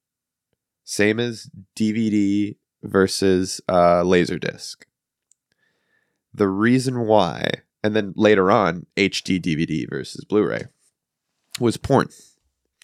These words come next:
And the thing is, is Betamax didn't really like making pornos.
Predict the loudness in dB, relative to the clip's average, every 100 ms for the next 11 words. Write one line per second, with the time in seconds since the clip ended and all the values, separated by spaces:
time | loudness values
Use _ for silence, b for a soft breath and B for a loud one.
0 | b b b b b b b b 0 0
1 | 0 4 4 2 2 6 6 6 0 0
2 | 4 6 4 0 -10 -12 -6 2 6 6
3 | 6 4 2 -2 -2 -2 -2 -4 0 0
4 | 0 -6 -12 -14 -16 -16 -14 -12 -8 -6
5 | -8 -10 -18 -16 -16 -16